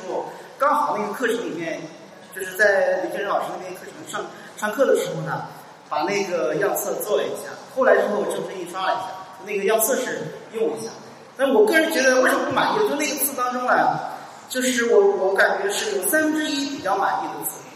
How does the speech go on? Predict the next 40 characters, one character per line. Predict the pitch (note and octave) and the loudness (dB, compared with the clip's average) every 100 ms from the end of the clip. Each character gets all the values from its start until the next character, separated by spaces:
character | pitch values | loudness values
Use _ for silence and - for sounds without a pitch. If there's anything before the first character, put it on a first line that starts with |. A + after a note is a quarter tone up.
| - - | -18 -4
但 | G#3 | -2
是 | G#3 | 0
三 | - D4+ | 0 0
分 | D4 | 2
之 | |
二 | D#4 B3+ | 4 4
的 | F#3+ - | 4 0
都 | - - | -2 -2
感 | D#3 D#3 | -2 -2
觉 | D#3+ F#3+ F#3 - - - - - | -4 -6 -6 -12 -16 -18 -20 -8
有 | G3 G#3 | 6 6
一 | |
种 | - G#3+ B3+ G#3+ | 6 4 0 0
重， | |
重 | - B3+ - A#3+ - | -2 -2 -2 -2 0
写 | - | 0
的 | - F3+ | -2 -6
那 | |
种 | D#3+ D3 D#3 | -8 -8 -10
冲 | G3 | -6
动， | G3 | -6
你 | |
知 | D3 | -6
道 | - | -8
吗？ | - | -4
但 | G#3 | 0
是 | |
感 | G3+ G3 | 0 0
觉 | A#3+ A#3+ | -2 -2
重 | B3+ | -2
写 | C#4 F4+ | -2 -2
了 | |
又 | G4 | -2
没 | G3+ | -2
力 | G3 G3+ | -2 -8
气 | - | -8
写 | - - | -8 -10
的 | - D3+ | -12 -14
那 | |
种， | D3 | -14